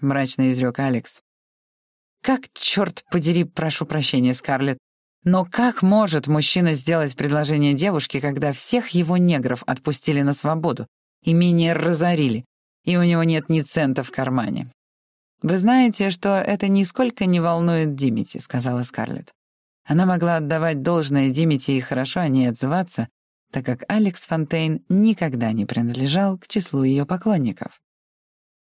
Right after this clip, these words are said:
«Да чтоб мне сгореть! Ох, еще раз прошу прощения, Скарлетт!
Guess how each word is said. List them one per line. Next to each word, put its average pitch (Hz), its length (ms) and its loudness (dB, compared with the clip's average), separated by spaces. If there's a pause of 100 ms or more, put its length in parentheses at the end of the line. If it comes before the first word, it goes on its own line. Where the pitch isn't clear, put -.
(220)
«Да 139 300 -2
чтоб - 460 -2
мне 143 360 2
сгореть! 123 640 -2
Ох, 120 340 -2
еще 139 380 0
раз 131 180 -2
прошу 123 340 -4
прощения, 143 500 0
Скарлетт! 139 460 -4